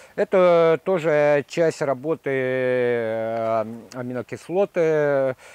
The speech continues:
в частности, Аминостар. Здесь только Аминостар, э, проходил, э, полностью, уже добивали. Ну вот я,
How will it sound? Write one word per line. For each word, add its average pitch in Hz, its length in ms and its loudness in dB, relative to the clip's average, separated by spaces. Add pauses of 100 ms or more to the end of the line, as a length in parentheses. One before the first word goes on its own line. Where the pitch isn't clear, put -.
(140)
в 131 160 -6
частности, 131 760 -2 (220)
Аминостар. 127 540 -2
Здесь 117 200 -4
только 117 380 -2
Аминостар, 101 560 -6
э, 98 280 -4
проходил, 98 580 -10
э, 90 340 -8
полностью, 95 540 -10
уже 98 380 -4 (840)
добивали. 123 680 2
Ну 131 280 -4
вот 123 240 -2
я, 127 180 0